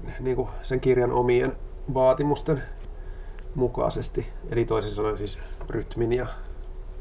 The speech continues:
tarinan dynamiikan ja tämmösten, ää, niinku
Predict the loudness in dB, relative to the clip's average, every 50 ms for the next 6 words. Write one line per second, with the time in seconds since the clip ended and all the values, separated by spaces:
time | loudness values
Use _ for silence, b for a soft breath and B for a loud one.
0 | -10 -10 -10 -8 -10 -8 -4 0 0 2 2 2 2 2 2 4 4 4 4 4
1 | 2 2 2 2 2 2 0 0 0 0 0 0 0 0 0 0 0 -2 -2 -2
2 | -2 -6 -4 -4 -4 -4 -2 -2 -2 0 0 0 2 2 0 0